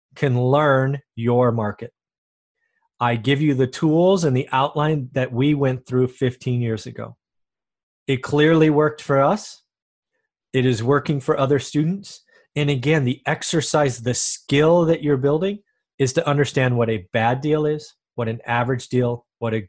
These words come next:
good and great deal are. In any market, you should be going after the good and great. But until you do the homework and learn your market,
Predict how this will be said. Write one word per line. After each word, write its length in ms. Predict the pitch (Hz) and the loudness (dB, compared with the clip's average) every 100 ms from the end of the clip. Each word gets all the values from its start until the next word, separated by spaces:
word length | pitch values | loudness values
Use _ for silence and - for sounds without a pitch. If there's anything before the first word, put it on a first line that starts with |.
| _ | _
good 380 | 127 120 117 120 _ _ _ | 0 0 0 -8 _ _ _
and 200 | 113 107 | -8 -6
great 260 | 110 107 | -6 -8
deal 240 | 107 101 98 | -10 -10 -12
are. 200 | 104 107 _ _ _ _ _ | -16 -20 _ _ _ _ _
In 120 | 151 | 0
any 180 | 170 208 | 4 4
market, 400 | 190 143 - - _ _ - | 4 2 -2 -14 _ _ -6
you 140 | 139 | -4
should 200 | - 147 | -2 -2
be 100 | 135 | 0
going 280 | 135 131 131 | 2 4 2
after 200 | 127 131 | 0 -2
the 100 | 113 | -2
good 260 | 113 131 | 0 0
and 140 | 127 117 | 0 0
great. 260 | 127 160 - _ _ _ | 0 -2 -6 _ _ _
But 100 | 143 | -2
until 360 | 139 123 165 190 | -2 0 2 4
you 160 | 190 | 2
do 180 | 180 185 | 2 2
the 100 | 160 | 2
homework 380 | 160 170 185 175 | 2 2 2 2
and 200 | 131 131 | 0 2
learn 320 | 139 170 180 | 2 2 2
your 240 | 160 151 | 2 2
market, 420 | 156 143 151 208 | 2 0 0 -2